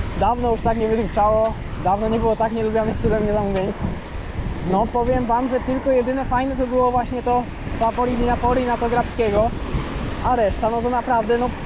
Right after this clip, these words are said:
pięść się zaciska, powiem wam. Autentycznie. Już pomijam, że chłopaki siedzieli pod Galerią Rzeszów na pusto, nie? A my tutaj cały czas jeździmy.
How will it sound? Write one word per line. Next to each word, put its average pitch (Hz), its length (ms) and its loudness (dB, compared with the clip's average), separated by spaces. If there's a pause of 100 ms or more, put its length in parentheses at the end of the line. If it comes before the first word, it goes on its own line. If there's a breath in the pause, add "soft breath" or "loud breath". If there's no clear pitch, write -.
pięść 233 380 0
się 254 80 0
zaciska, 277 560 0
powiem 151 220 -2
wam. - 1160 0
Autentycznie. 240 640 2 (760)
Już 226 100 8
pomijam, 285 420 10
że 262 100 6
chłopaki 254 420 6
siedzieli 247 360 8
pod 233 180 6
Galerią 240 360 6
Rzeszów 226 280 4
na 254 100 6
pusto, 247 400 2
nie? 180 280 6
A 208 120 8
my 214 220 4
tutaj 233 260 6
cały 233 200 8
czas 240 120 2
jeździmy. 247 460 6